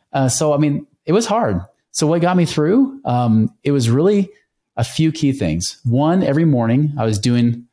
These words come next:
like, what Tony Robbins would call the hour of power, right? Um, I would focus on what I call the three E's, uh, education, exercise, and enlightenment. So I would get up first thing, start exercising. Then I would, you know, do things like, you know,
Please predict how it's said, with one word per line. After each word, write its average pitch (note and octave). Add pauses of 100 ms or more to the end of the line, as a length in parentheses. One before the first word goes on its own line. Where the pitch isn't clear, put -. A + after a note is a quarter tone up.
(140)
like, A#2
what A2
Tony D3+
Robbins A2
would A2
call G#2+
the G2+
hour G#2
of G2+
power, G#2
right? A2 (380)
Um, G2
I C3
would C3+
focus C#3
on B2
what A2+
I A2
call B2
the G#2
three B2
E's, F2+ (300)
uh, F#2+ (120)
education, D#3+ (160)
exercise, C3
and A2
enlightenment. F2 (560)
So G#2
I A2+
would B2+
get B2
up C3+
first C#3
thing, C3+
start C3
exercising. A#2+ (500)
Then A2+
I A#2+
would, A#2
you A#2
know, G#2
do A#2+
things B2
like, A2
you A2+
know, G2+